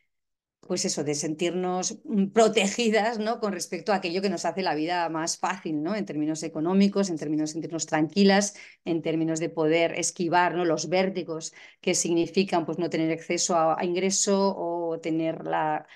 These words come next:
la casa, ¿no? O el, o el seguir en la casa pendiente de un hilo, etcétera, etcétera. Y también, eh, un proyecto que tiene que ver con el pensar el abordaje de, de conflictos y violencias en los espacios que generamos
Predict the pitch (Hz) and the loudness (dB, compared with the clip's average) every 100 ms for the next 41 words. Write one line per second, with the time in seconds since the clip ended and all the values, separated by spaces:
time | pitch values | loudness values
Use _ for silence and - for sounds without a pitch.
0 | - _ 180 160 180 196 - 170 160 202 | -20 _ 0 0 2 4 4 2 0 0
1 | 170 151 160 165 165 170 165 170 165 160 | 0 -2 -4 -2 -2 -2 -4 -4 -2 -2
2 | 170 - - 160 156 156 160 160 180 190 | -2 -4 -4 -2 -2 -2 -2 0 -2 0
3 | 202 196 175 170 165 170 - 208 208 226 | 0 0 -4 -8 -4 -4 -2 0 2 0
4 | - - _ 214 202 240 233 233 233 262 | -4 -20 _ 0 4 4 4 4 4 0
5 | 277 _ _ _ _ 220 196 185 190 196 | -10 _ _ _ _ 2 4 2 0 0
6 | 220 208 202 196 208 196 190 185 190 190 | 0 0 0 -2 -4 -6 -4 -4 -4 -2
7 | 170 151 190 196 - _ 190 196 202 208 | -2 0 0 0 -6 _ 0 2 0 -2
8 | 180 160 151 170 180 - 190 202 - _ | -2 -2 0 0 2 2 0 -2 -6 _
9 | _ _ - 185 175 170 165 175 196 202 | _ _ -4 2 2 2 0 0 -2 -2
10 | 185 185 185 185 185 185 180 - 196 196 | -2 -2 -2 -2 -4 -4 -6 -4 -6 -4
11 | - 202 202 214 185 180 226 208 214 214 | -2 0 0 -2 0 0 0 -2 0 0
12 | 240 180 170 - 180 190 - 190 185 175 | 0 -4 -6 -4 -4 -2 -2 0 0 4
13 | 202 202 196 220 | 6 6 6 2